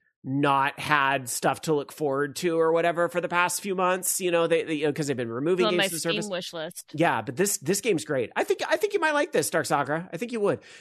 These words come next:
Speaker 2: Well, no, it's been, like I said, it's been on my Steam wish list for a while.
Speaker 1: What, this game? It just came out this
Speaker 2: Yeah.
Speaker 1: week. No, it just came out this week with no fanfare. It
Speaker 2: No,
Speaker 1: couldn't
Speaker 2: there
Speaker 1: have
Speaker 2: was
Speaker 1: been.
Speaker 2: a, there
Speaker 1: No.
Speaker 2: was a Steam, uh, thing on there. Hold on, maybe I'm thinking of a different one with similar graphics.
Speaker 1: It did come out on Steam,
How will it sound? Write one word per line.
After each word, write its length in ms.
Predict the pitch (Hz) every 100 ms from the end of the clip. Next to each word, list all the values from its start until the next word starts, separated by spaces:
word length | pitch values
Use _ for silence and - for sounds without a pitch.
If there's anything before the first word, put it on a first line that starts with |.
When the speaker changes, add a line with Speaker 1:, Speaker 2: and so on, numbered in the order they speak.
| 233
Speaker 2:
Well, 240 | 254 269
no, 260 | 269 269 240
it's 160 | 240 -
been, 160 | 277
like 200 | 240 247
I 60 | 254
said, 200 | 240 254 233
it's 100 | 202
been 160 | 240 247
on 100 | 226
my 80 |
Steam 280 | 202 - 240
wish 220 | 233 190
list 220 | 196 185 -
for 140 | 170
a 40 | 165
while. 380 | 208 160 113 _ _ _ _ _ - -
Speaker 1:
What, 360 | 156 160 -
this 220 | 131 156
game? 360 | - 196 285 294
It 100 | - 151
just 160 | 202
came 120 | 190 180
out 160 | 175
this 120 | - 339
Speaker 2:
Yeah. 100 | 349
Speaker 1:
week. 160 | 156 -
No, 140 | 165
it 80 | 123
just 140 | 156
came 120 | 202
out 100 | 185
this 140 | 170 -
week 160 | 175
with 80 | 156
no 100 | 143
fanfare. 420 | 127 151 139 120
It 40 | 254
Speaker 2:
No, 80 | 254
Speaker 1:
couldn't 160 | 175
Speaker 2:
there 80 | 285
Speaker 1:
have 80 | 349
Speaker 2:
was 100 | 262
Speaker 1:
been. 120 | 254
Speaker 2:
a, 80 | 233 _ 180
there 100 | -
Speaker 1:
No. 0 |
Speaker 2:
was 180 | 320 226
a 80 | 202
Steam, 800 | - - 240 285 262 202 175 185 _ _ - _ -
uh, 400 | 208 196 180 175 143 _ _ -
thing 180 | 196
on 160 | 180 175
there. 160 | 175 180
Hold 220 | 226 220
on, 160 | 180
maybe 200 | 185 208 285
I'm 100 | 277
thinking 220 | 269 240
of 80 | 208
a 80 | 202
different 340 | 202 208 185
one 140 | 185
with 100 | 185
similar 400 | 180 190 180 170
graphics. 440 | 170 165 165 - 139
Speaker 1:
It 140 | 214 185
did 180 | 311
come 180 | 320 240
out 120 | 226
on 100 | 190
Steam, 460 | 151 - 240 139